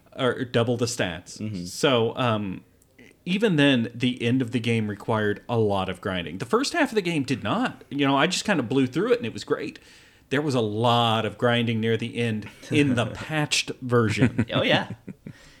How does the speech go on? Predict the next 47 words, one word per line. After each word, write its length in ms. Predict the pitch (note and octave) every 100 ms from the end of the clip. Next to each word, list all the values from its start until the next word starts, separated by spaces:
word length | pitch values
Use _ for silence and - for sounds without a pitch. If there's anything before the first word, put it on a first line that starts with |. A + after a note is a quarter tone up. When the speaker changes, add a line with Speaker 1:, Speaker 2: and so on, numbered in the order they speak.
| -
Speaker 2:
Yeah, 260 | A2+ B2 A2+
there's, 260 | B2+ C3+
there's 160 | A#2+ B2+
hardly 320 | D3 D#3 C3+
anything 260 | B2+ A#2+ A#2
you 100 | A2+
can 140 | F#2+
do 140 | G#2+
about 260 | C3 G2+ G2
those 180 | G2 F#2+
enemies, 380 | F#2+ F#2+ F#2+ G2+
even 240 | A2+ A2
with 200 | G2 F2
good 160 | G#2+ F#2+
stats, 520 | - F#2+ G#2 F2 -
'cause, 400 | A2 F#2+ F#2 F#2
uh, 220 | F#2 F2+ F2
they 160 | F#2+ G#2+
have 200 | A2 G2+
instant 360 | G2+ - F#2+
death 260 | G#2 A2+ -
spells, 400 | - A#2+ A#2+ A2
they 140 | F#2+
have 440 | F#2+ F#2+ F2+ F#2 - _ _ _ _ -
just 400 | A2 G2 - - _ -
insane 500 | A2+ F#2+ - G2 A2
attacks, 540 | G2 A2 G#2+ A2 -
and 220 | - G2+ G2
they, 400 | F#2+ F#2 F#2 F2+
they 120 | G2
get 140 | G2+ -
to 60 |
punch 260 | - G#2+ G2+
a 40 |
lot. 340 | E2 F#2+ - - - - - _ -
Speaker 1:
I 140 | G#3
liked 380 | F#3 C3+ D#3+ -
the 160 | B2 A2
look 300 | G2 A#2 C#3+
of 80 |
a 40 | C#3
lot 220 | B2 D3+
of 80 | D#3
the 60 | F3+
characters, 520 | F#3+ G3 F#3+ G3+ F#3
though, 260 | G3 G3+ -
or 140 | C#3+